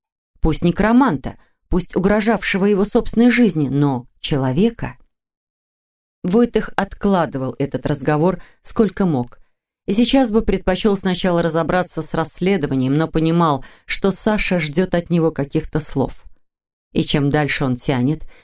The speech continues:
тем сложнее будет эти слова найти. Он надеялся, что интуиция подскажет ему –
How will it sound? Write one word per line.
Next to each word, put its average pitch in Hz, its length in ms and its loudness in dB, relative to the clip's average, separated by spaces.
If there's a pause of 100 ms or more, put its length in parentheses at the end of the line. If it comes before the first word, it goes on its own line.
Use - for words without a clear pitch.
(120)
тем 170 160 -2
сложнее 160 500 0
будет 165 280 -2
эти 170 160 -2
слова 175 340 0
найти. 196 500 -2 (720)
Он 214 160 2
надеялся, 214 600 2
что - 220 -2
интуиция 196 680 0
подскажет - 640 -4
ему – 127 260 -2